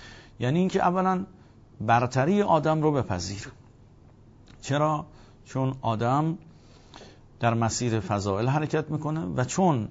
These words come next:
اهل فضائله، چون این آدم حامل اسماء منه، لذا این سجده رو خدای متعال بعد از اینکه فرمود: "علم آدم الاسماء کلها"، بعد از این مطلب امر به سجده فرمود دیگه. وقتی نشان داد که آدم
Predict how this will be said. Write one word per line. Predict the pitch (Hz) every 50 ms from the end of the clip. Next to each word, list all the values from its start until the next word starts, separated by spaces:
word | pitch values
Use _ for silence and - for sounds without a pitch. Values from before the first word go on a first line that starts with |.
| - -
اهل | - 113 110 117 120
فضائله، | - - 117 113 101 107 113 113 120 143 165 147 117
چون | - - - 156 170
این | 175 - 180 175
آدم | 175 - - 123 117 131 156 170 175 147
حامل | 104 - - 120 127 127 135 185 208 196
اسماء | 180 - - - - 120 120 113 113 110 104
منه، | 104 107 101 98 98 95 104
لذا | 113 110 98 113
این | 123 135
سجده | 135 131 - 110 101 98 107 113
رو | 135 139
خدای | 127 139 131 120 113
متعال | 110 107 101 - 120 139 131
بعد | 123 120 143 165 185 180
از | 190 180 156
اینکه | 170 151 127 135 131 117 101 - - - - - - - - - - - - - -
فرمود: | 120 120 120 120 123 120 - -
"علم | 120 123 123 120 120 120 117
آدم | 117 123 117 113 113 117 113
الاسماء | 110 110 110 - - - 107 - - 120 117 110 - - 107
کلها"، | 104 - 107 107 107 104 101 92 107 131 160 156 123 90 98 - - - - -
بعد | - 104 131
از | 170 190 170 156
این | 160 135 123 113 113 - - - - - -
مطلب | 120 117 107 - 120 120 113 107 - - - - - - - - - - - - - - - - - - -
امر | 117 117 123 120 120
به | 117 117
سجده | 101 - 107 104 95 107 110
فرمود | 92 110 107 104 104 107 104 98
دیگه. | 104 101 101 107 101 101 -
وقتی | - 104 - - 156
نشان | 147 131 - - 175 190 180
داد | 147 127 - -
که | - - -
آدم | 107 107 104 120 143 160 165 170 170